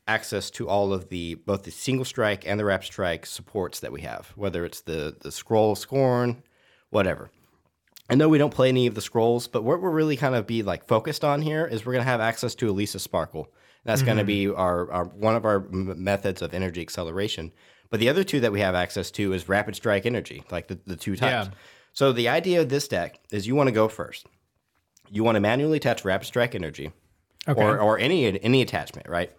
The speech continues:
Speaker 1: And you just simply wanna pass. You wanna get your board state set up to maybe where you can hit a couple power tablets, you know, or maybe get a boss in hand. And you wanna pass because they're gonna be playing, hopefully putting a V down on the bench, right? Or putting a V down anywhere.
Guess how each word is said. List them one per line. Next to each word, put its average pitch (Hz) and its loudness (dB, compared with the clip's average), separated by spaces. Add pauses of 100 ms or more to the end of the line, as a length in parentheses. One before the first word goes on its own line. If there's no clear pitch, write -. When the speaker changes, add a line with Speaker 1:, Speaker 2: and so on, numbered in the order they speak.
(360)
Speaker 1:
And 107 0
you 110 0
just 117 -4
simply 156 0
wanna 131 4
pass. - -2
You 117 0
wanna 127 4
get 143 2
your 123 -4
board 101 2
state 104 -4
set 98 -2
up 95 0
to 104 -6
maybe 95 0
where 95 -4
you 90 -8
can 92 -10
hit 98 0
a 95 0
couple 107 -2
power 101 2
tablets, 101 -2 (460)
you 101 0
know, 90 2
or 90 2
maybe 101 0
get 98 2
a 95 2
boss 95 2
in 95 -6
hand. 85 -4 (400)
And 101 0
you 110 4
wanna 120 4
pass - -4
because 104 -2
they're 117 2
gonna 170 0
be 147 0
playing, 131 4
hopefully 156 2
putting 135 0
a 123 2
V 101 -2
down 101 2
on 95 2
the 95 -2
bench, 82 -10
right? 87 0 (680)
Or 117 -2
putting 135 4
a 123 0
V 123 -2
down 120 2
anywhere. 127 -2